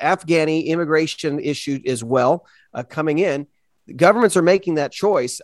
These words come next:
I, you know, I can, I, I can have my perspective of it, but once I'm here and they're with me,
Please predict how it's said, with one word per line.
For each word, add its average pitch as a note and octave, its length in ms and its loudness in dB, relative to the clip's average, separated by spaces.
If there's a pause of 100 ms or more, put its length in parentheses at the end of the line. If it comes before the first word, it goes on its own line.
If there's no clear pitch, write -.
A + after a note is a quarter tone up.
I, - 120 -10
you D3 140 -4
know, A#2+ 220 -2
I F3 160 4
can, C3+ 320 -4 (460)
I, C3+ 300 -4
I D#3+ 40 -2
can D3 120 -4
have F3 220 -2
my E3+ 260 0 (160)
perspective F#3 480 -2
of D3+ 100 2
it, C3 60 -8
but C#3+ 140 -2
once F#3 400 -2
I'm E3+ 200 0
here D#3 420 -4 (420)
and C3+ 200 -2
they're F#3+ 160 6
with F3+ 300 2
me, D#3+ 420 -2